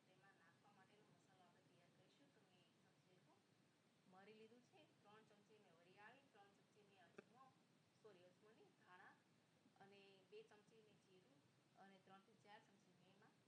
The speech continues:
તલ લીધા છે. તો આ તમારે મિક્સર તમારે યાદ રાખવાનું છે, મેં માપ યાદ રાખવાનું છે. તો આ મિક્સરને આપણે સારી રીતે ડ્રાય રોસ્ટ કરીશું,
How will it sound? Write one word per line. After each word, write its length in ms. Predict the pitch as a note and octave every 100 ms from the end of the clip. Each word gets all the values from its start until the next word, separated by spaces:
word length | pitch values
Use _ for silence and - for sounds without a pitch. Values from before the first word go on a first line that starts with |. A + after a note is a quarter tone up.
| -
તલ 200 | - G#3
લીધા 320 | G3 F3+ F3+
છે. 160 | - - - - - - - -
તો 40 | F#3
આ 160 | F#3 G3+
તમારે 420 | G3+ F#3 G3 B3 D#4 - - - - - - -
મિક્સર 360 | F#3+ - A#3+
તમારે 340 | A#3+ G3+ F#3+ F#3+
યાદ 240 | F3+ F3
રાખવાનું 480 | F3+ E3 F#3+ G3 A3
છે, 140 | D#4 G4+ - - -
મેં 260 | F3+ F#3 F3+
માપ 240 | F#3 F#3 F#3
યાદ 220 | E3+ F3+
રાખવાનું 460 | F3+ F#3 A3+ A#3+ -
છે. 120 | C4+
તો 160 | F#3+ F#3+
આ 220 | F#3+ F#3 F#3 - - - G3 G#3 G#3+
મિક્સરને 480 | G#3 - A3 G#3
આપણે 320 | F3+ E3+ C#4 -
સારી 280 | - -
રીતે 200 | - - - - - G3+ G#3
ડ્રાય 320 | - G3+ F#3+
રોસ્ટ 260 | F3 F3+ G3
કરીશું, 540 | F#3+ G3 F#3 D#4+ F#4+